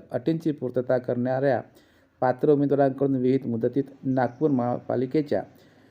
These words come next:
ह्या वेबसाईटवर, अ, व अधिकृत संकेतस्थळावर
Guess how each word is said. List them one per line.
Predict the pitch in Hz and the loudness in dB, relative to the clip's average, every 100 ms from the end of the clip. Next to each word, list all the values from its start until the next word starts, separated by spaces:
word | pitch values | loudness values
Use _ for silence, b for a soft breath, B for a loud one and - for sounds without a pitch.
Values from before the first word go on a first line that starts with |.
| b b _ - | b b _ -2
ह्या | 151 156 | 2 2
वेबसाईटवर, | 135 131 123 - 165 147 113 113 - _ _ _ _ _ _ _ _ _ _ _ _ | 2 0 0 2 2 2 0 -2 -8 _ _ _ _ _ _ _ _ _ _ _ _
अ, | 143 | 0
व | 151 147 160 - | 2 4 2 2
अधिकृत | 139 151 175 170 - | 2 2 2 0 0
संकेतस्थळावर | 135 139 139 - 139 147 | 0 2 0 2 4 4